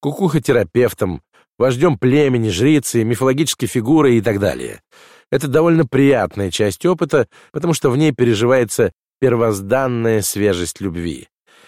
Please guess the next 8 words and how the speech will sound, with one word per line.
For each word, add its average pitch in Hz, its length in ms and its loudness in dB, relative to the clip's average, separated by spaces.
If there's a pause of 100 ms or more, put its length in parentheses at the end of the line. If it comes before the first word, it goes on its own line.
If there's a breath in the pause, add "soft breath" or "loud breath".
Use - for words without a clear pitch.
(180 soft breath)
Затем 170 320 2
обстоятельства 135 540 0
приводят 117 380 2
субъекта 107 400 -2
симуляции 131 760 0 (180)
на 120 180 -2
край 117 300 0
бездны. 95 640 -2